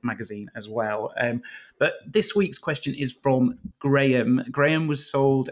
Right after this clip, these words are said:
a pension policy by one of the big insurers in the late nineteen nineties, which was half unit linked and half with profits. So since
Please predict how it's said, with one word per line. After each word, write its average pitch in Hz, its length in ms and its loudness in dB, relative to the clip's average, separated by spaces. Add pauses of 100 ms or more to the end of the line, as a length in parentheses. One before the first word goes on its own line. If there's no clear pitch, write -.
a 123 300 0 (340)
pension - 360 -2
policy 127 300 0
by 120 140 2
one 123 160 0
of 120 60 0
the 120 80 -2
big 123 160 -2
insurers 120 480 2
in 113 60 -2
the 117 100 -2
late 117 220 -4
nineteen 117 480 0
nineties, 113 500 -4
which - 240 -8
was 110 240 -4 (340)
half 143 340 0 (120)
unit 131 360 4
linked 156 440 0
and 127 100 0
half 127 400 0 (100)
with 127 400 0 (160)
profits. - 640 -6
So 123 380 -2
since - 560 -6